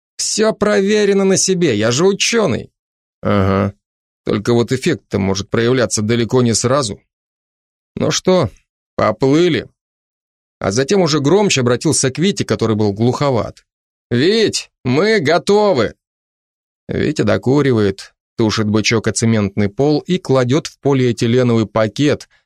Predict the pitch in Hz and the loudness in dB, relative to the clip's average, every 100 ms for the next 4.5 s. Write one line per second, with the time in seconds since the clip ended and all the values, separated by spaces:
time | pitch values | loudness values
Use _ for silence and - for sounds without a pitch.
0 | _ - - 107 107 107 104 160 143 104 | _ -10 -4 0 0 0 -2 0 0 0
1 | 110 104 113 107 101 107 104 107 117 107 | 0 0 0 -2 -2 0 0 0 0 0
2 | 104 101 104 104 117 139 123 - - - | 0 0 0 0 0 0 -2 -4 -10 -6
3 | 101 98 95 104 104 107 107 - 113 104 | -4 -2 0 -2 -2 -2 -2 -2 0 0
4 | 101 110 - - - | -2 -2 -4 -4 -12